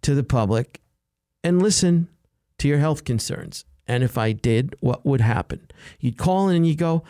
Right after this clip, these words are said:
"Hi, Doctor Medici. I love your show. I listened to it for eleven years, and I have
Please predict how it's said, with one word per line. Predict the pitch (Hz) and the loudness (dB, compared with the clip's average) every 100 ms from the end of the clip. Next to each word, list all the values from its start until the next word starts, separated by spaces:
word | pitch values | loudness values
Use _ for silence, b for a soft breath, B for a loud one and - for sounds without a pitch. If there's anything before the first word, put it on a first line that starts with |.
| B - | B -4
"Hi, | 359 | -2
Doctor | 349 359 339 320 | 2 0 0 -2
Medici. | 320 311 311 - 285 285 B B | -2 0 -2 0 -4 -4 B B
I | 320 | 0
love | 339 403 370 | 2 2 2
your | 339 | 0
show. | - 320 320 277 233 _ _ _ | 0 0 0 -2 -6 _ _ _
I | 269 370 | -2 0
listened | 392 - 370 | 0 0 0
to | 370 359 | 0 0
it | - | -2
for | 349 | -4
eleven | 339 339 359 349 | 0 0 0 0
years, | 320 311 302 269 - - B B B | 0 0 -2 -6 -10 -16 B B B
and | 339 349 - b b b | 0 0 -4 b b b
I | 370 | 0
have | 440 381 | 0 -2